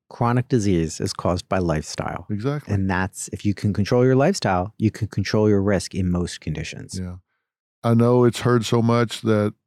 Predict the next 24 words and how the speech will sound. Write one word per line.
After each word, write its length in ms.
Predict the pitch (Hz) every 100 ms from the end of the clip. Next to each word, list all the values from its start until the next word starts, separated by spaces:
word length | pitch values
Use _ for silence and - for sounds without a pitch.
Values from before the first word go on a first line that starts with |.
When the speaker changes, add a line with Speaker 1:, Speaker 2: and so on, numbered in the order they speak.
| _ _
Speaker 2:
it's 240 | 113 104
probably 360 | - 117 107 110
lost 380 | 107 110 104 -
its 160 | -
meaning. 300 | 117 123 117
It's 140 | 104 -
become 340 | 110 110 107
so 220 | - 107
cliche, 680 | 98 110 101 120 120 107 104 _ _ _ _ _ -
but 320 | 113 113 - _ _ _ _ _ _
early 340 | 127 135 135 113
detection 680 | 117 131 127 - 135 127 - _
and 180 | 113 107
early 360 | 117 123 123 120
intervention 720 | 117 110 120 123 135 127 123 - _
is 240 | 113 104
still 680 | - - - 131 123 107 98 - _ _
powerful, 720 | - - 127 117 107 95 113 101 -
powerful, 560 | 117 110 107 95 104
powerful 640 | - 110 101 101 107 101 - _ _ _ _ _
in 640 | 123 110 107 107 104 107 - _ _ _ _ _ _ _ _ -
determining 580 | 117 127 120 113 107 104
the 160 | 104
outcome 640 | 107 120 - 98 98 107